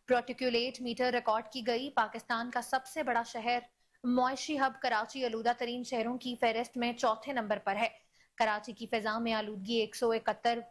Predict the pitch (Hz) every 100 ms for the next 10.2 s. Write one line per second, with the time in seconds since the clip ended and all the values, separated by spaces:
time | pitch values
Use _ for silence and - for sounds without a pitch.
0 | _ _ _ _ - 240 240 240 240 233
1 | 247 - 233 233 254 240 233 220 226 -
2 | 214 247 269 233 226 226 233 220 220 220
3 | 233 233 226 226 - 240 254 247 233 233
4 | _ _ _ 285 285 285 320 302 254 277
5 | 269 226 226 254 - 254 226 220 240 240
6 | 233 233 240 254 254 226 233 247 226 233
7 | 262 262 269 269 269 277 320 - _ _
8 | - 220 226 226 226 233 220 226 226 226
9 | 196 240 240 233 233 240 240 233 226 220
10 | 226